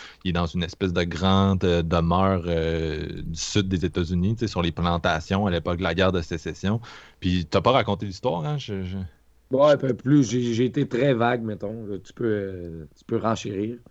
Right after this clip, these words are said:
Speaker 1: Fait que c'est, lui est nordiste, elles sont sudistes, mais elle l'accueille quand même dans la maison. Puis là, il est, sa game, c'est d'essayer de toutes les séduire pour, euh, survivre, puis profiter d'elles aussi beaucoup.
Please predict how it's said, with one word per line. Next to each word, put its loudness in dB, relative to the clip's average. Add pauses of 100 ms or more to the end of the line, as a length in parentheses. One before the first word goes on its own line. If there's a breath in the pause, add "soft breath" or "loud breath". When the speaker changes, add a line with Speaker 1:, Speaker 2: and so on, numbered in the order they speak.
(360 soft breath)
Speaker 1:
Fait -4
que -12
c'est, -6
lui 4
est 4
nordiste, -2
elles 0
sont -2
sudistes, -6
mais 0
elle 0
l'accueille 0
quand 0
même -2
dans 0
la -2
maison. -2
Puis -6
là, 2
il 0
est, -2
sa -2
game, 2
c'est -4
d'essayer 0
de 2
toutes -2
les 0
séduire 0
pour, -4
euh, 0
survivre, -2
puis -8 (160)
profiter -2
d'elles -2
aussi -6
beaucoup. -6